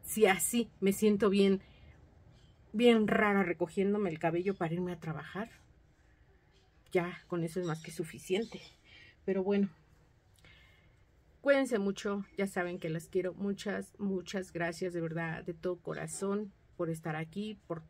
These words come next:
tomarse un tiempecito en ver mi-, mis videos, por comentarme, por darme like. Muchas gracias, se los agradezco de todo corazón. Pues, nos vemos hasta la próxima.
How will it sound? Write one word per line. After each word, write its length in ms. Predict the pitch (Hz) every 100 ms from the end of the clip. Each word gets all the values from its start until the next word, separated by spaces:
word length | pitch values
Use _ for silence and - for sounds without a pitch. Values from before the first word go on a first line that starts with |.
| _ -
tomarse 640 | 175 180 175 170 196 185 - _
un 180 | - 202
tiempecito 520 | 196 190 170 165 -
en 80 | 175
ver 160 | 170 175
mi-, 180 | 170 160
mis 200 | 175 160
videos, 500 | 165 165 214 202 196 - - - -
por 180 | - 247
comentarme, 840 | 226 175 151 160 160 165 175 175 185
por 200 | - 180
darme 320 | 160 151 143 135
like. 480 | 147 175 180 185 _ - _
Muchas 420 | - 208 - 185 -
gracias, 540 | 170 175 - 185 185
se 100 | 180
los 220 | 160 160
agradezco 580 | 160 160 165 160 - - _ -
de 80 |
todo 340 | 151 165 135 135
corazón. 420 | - 143 - 160 _ _ _ _ _ _ _ _ _ _ _ _ _
Pues, 320 | 247 269 - - _ _ -
nos 160 | 190 175
vemos 340 | 175 180 170
hasta 240 | 175 208
la 180 | 214 208
próxima. 680 | 196 208 - 254 240 247